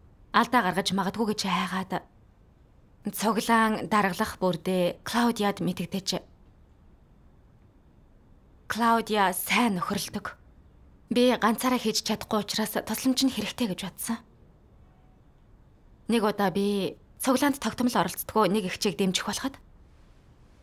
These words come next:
Клаудиа надад, "Та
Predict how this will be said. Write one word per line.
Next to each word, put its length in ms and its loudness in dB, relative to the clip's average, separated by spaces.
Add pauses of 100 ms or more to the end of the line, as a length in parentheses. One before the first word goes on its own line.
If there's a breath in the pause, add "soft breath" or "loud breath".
Клаудиа 320 4
надад, 640 -2 (1040)
"Та 80 2